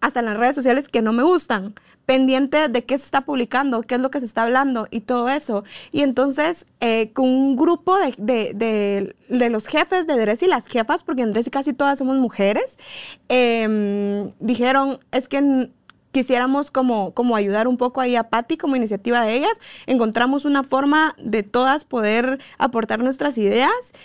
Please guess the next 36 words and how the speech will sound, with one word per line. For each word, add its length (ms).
y 100
entonces 560
a 180
cada 260
quien 280
le 80
dijimos 400
que 120
iban 220
a 80
tener 260
hijitos, 500
¿no? 180
Porque 200
esto 180
de 80
seleccionar 480
mercadería 380
es 60
muy 160
divertido, 640
porque 220
uno 240
puede 160
pedir 500
mil 460
de 200
esto 260
y 100
que 120
se 100
quede. 420
O 120
puede 160
pedir 320
mil, 180